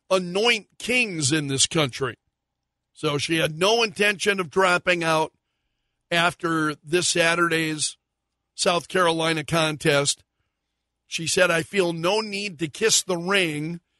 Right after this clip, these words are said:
and I have no fear of Trump's retribution," she said. So Trump is leading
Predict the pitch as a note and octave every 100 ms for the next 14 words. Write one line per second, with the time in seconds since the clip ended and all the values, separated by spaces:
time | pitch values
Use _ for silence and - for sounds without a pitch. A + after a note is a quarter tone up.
0 | _ - D#3 F3 F3+ F3 F#3 A3 A3 G3+
1 | G#3 G3+ F3 - - G3 G3+ F#3 - _
2 | D3 G3 - E3+ F3 D#3 F#3 D4 C#4+ -
3 | F3 A#2 _ - E3 D3+ - D#3 A#2+ -
4 | _ _ _ _ _ _ _ _ _ _
5 | _ _ _ _ _ - D#3+ D3+ D3+ C3
6 | - G3+ A3+ A#3+ G#3+ _ _ _ _ E3
7 | E3 E3 E3 D#3+ D#3 D3 B2 _ E3 A3+
8 | C4 C4 A3+ F3 D#3+